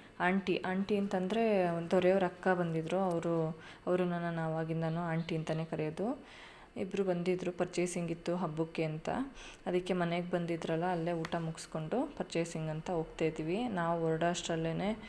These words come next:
ಎರಡೂವರೆ ಟೈಮ್ ಆಗಿತ್ತು. Already ಮಳೆ ಬರೋ ಥರ ಇತ್ತು. ಅದು ಶಾಪು, ಜ್ಯುವೆಲ್ರಿ ಶಾಪು ದೂರ ಇದ್ದಿದ್ರಿಂದ ಸ್ವಲ್ಪ ಲೇಟ್ ಆಯ್ತು ಹೋಗಿ ರೀಚ್ ಆಗಿದ್ದು.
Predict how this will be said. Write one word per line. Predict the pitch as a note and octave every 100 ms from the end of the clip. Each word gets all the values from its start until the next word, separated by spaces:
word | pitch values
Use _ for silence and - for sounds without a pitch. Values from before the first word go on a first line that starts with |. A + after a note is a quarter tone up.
| - - -
ಎರಡೂವರೆ | F3 E3+ F3+ F3
ಟೈಮ್ | F3 E3+ D#3+ E3
ಆಗಿತ್ತು. | E3 D#3+ - D#3+ A#3 C4 - - - E3+ F3
Already | F3 F3 F3+
ಮಳೆ | E3 D#3+ F3
ಬರೋ | F3 E3
ಥರ | E3 E3
ಇತ್ತು. | D#3+ D#3 - F3 A#3 - -
ಅದು | - F3 E3+ D#3+ D#3
ಶಾಪು, | - F3+ F3 F3 F3
ಜ್ಯುವೆಲ್ರಿ | E3 E3+ F3 F3 F3
ಶಾಪು | F3 D#3 - E3 C4 - - - - - - - - - - G#3
ದೂರ | G#3 G3+
ಇದ್ದಿದ್ರಿಂದ | G#3 F#3+ F#3 E3+ F3 E3+ E3+ G#3 B3
ಸ್ವಲ್ಪ | A#3+ F3+ E3 F3
ಲೇಟ್ | E3 E3 F3 F3+
ಆಯ್ತು | D#3+ E3 E3
ಹೋಗಿ | D#3+ D#3 -
ರೀಚ್ | E3 E3 -
ಆಗಿದ್ದು. | E3 D#3+ D3+ E3 G3+